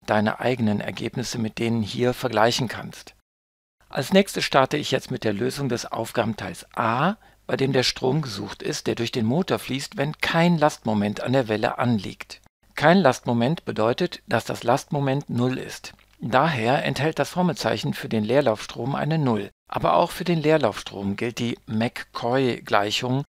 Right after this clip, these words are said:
M gleich C mal Phi mal Ankerstrom. Diese McCoy-Gleichung ist eine der drei wichtigsten Gleichungen für Gleichstrommotoraufgaben. Kurze Erklärung zu dem seltsamen Namen der Gleichung.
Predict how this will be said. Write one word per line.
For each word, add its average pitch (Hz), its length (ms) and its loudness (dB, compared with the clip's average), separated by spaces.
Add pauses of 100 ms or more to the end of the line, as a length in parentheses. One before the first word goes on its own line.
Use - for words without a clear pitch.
(140)
M 180 380 2
gleich 120 500 2
C 143 320 -2
mal 107 320 -4
Phi 131 400 -8
mal 120 400 -4
Ankerstrom. - 720 -6 (720)
Diese 180 380 4
McCoy-Gleichung 139 1160 0
ist - 300 -8
eine 151 320 2
der 127 140 2
drei 151 420 2
wichtigsten 135 760 -4
Gleichungen 127 720 0
für - 200 -8
Gleichstrommotoraufgaben. - 1600 -2 (240)
Kurze - 260 -2
Erklärung 123 480 0
zu - 140 -8
dem 95 180 -2
seltsamen 95 540 -2
Namen 98 320 0
der 101 100 -4
Gleichung. 101 460 -4